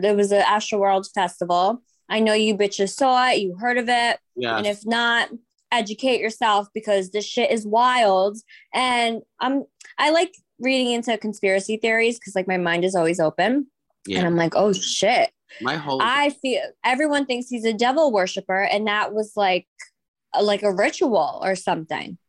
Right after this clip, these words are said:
Speaker 2: Yeah, that's, that's far-fetched because he didn't have control over the audience, like,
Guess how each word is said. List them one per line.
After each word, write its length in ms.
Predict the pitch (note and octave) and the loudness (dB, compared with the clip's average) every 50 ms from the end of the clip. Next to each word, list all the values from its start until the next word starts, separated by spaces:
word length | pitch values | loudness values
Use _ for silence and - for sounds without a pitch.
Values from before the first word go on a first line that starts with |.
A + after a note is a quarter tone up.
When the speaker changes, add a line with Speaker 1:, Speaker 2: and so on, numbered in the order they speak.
| _ _ _ _ _ - | _ _ _ _ _ -6
Speaker 2:
Yeah, 240 | F#3+ G3+ F#3+ D3+ C3+ | -4 -2 -2 -2 -2
that's, 320 | E3 G3 F#3+ - - - | -2 -4 -4 -6 -8 -6
that's 280 | - G3+ G3+ F#3+ - - | -4 -4 -6 -6 -8 -10
far-fetched 560 | - - F#3+ F3+ E3+ - - D#3 C#3 - - | -4 -2 -2 -2 0 -2 -4 -4 -4 -6 -8
because 300 | D3 C#3+ - C#3 C3+ - | -10 -6 -6 -6 -4 -2
he 100 | F#3+ F#3+ | -4 -2
didn't 200 | F3+ F#3+ - - | -2 -4 -6 -4
have 200 | - F3 E3 D3 | -4 -4 -4 -4
control 400 | - D#3 C#3 - - E3 D#3+ D#3 | -6 -8 -8 -6 -2 -2 0 0
over 140 | C#3+ C3 B2+ | -2 -2 -4
the 100 | B2 B2+ | -6 -6
audience, 480 | - B2+ C3 C3 B2 A2+ G#2+ G#2 - - - | -4 -2 0 0 0 0 -2 -4 -8 -10 -10
like, 160 | G#2 G2 - | -10 -10 -10